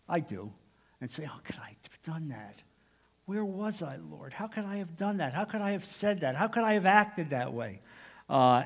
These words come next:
and even when we have success in life, we think back that if people knew what we did, they wouldn't respect us.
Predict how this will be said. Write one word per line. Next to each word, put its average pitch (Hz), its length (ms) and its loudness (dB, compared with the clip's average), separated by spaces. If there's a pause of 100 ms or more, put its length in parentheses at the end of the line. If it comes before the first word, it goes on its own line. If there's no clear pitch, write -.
and 190 140 8
even 262 320 10
when 214 200 12
we 196 160 8
have 180 280 10
success 226 680 6
in 160 140 2
life, 147 300 4 (260)
we 208 140 10
think 208 340 6
back 240 300 12
that 196 160 8
if 185 160 4
people 226 360 6
knew 285 300 12
what 196 320 12
we 175 180 6
did, 180 540 8 (240)
they 233 140 12
wouldn't 277 300 12
respect 302 560 8
us. - 420 8